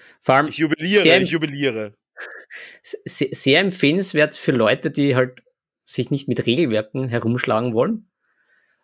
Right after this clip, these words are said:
Speaker 1: Ähm, und eben, wie du gesagt hast, halt, we-, wenn man gerne Rollenspiele spielt oder gern sowieso sich präsentiert oder da gerne in andere Rollen schlüpft,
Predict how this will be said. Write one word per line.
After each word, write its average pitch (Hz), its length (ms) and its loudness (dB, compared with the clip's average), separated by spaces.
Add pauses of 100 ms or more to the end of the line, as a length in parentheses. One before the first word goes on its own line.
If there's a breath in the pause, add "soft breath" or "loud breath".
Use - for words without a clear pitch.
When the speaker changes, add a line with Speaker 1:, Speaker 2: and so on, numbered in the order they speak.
(280)
Speaker 1:
Ähm, 120 440 4
und 127 240 -4
eben, 127 120 -2
wie 143 80 -2
du 143 100 -2
gesagt - 400 -2
hast, - 320 -6 (680)
halt, 143 360 -4
we-, 123 140 0
wenn 135 120 2
man 151 120 4
gerne 123 260 2
Rollenspiele 156 560 0
spielt 143 380 -4
oder 120 200 2
gern 117 420 0
sowieso 123 420 2
sich 110 280 -6
präsentiert 123 680 0
oder 123 140 0
da 120 140 4
gerne 120 240 2
in 120 60 0
andere 113 320 2
Rollen 117 240 2
schlüpft, - 360 -4